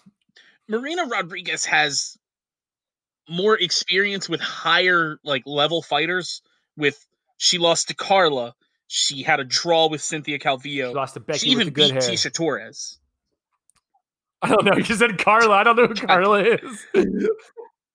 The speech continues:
Speaker 1: Carla Esparza, the first, uh, f-,
Speaker 2: Yeah.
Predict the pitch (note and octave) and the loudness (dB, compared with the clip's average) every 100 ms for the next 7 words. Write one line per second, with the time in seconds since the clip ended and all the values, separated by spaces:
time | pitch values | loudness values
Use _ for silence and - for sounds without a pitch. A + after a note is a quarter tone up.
0 | _ G#3+ G3 E3+ E3 D3 _ - _ _ | _ -12 -12 -14 -20 -20 _ -20 _ _
1 | _ _ - A#3+ A#3 F#3 - - F3 D3 | _ _ 2 4 4 0 -2 0 0 -2
2 | C3+ - C3 G3 A3+ - - - _ _ | -6 -8 -8 -2 -2 -4 -16 -18 _ _
3 | _ _ _ _ _ _ _ F3 D3+ C#3 | _ _ _ _ _ _ _ -4 -2 -2
4 | C3 - _ _ _ _ _ _ _ _ | -6 -14 _ _ _ _ _ _ _ _
5 | _ C#3 A#2 | _ -10 -10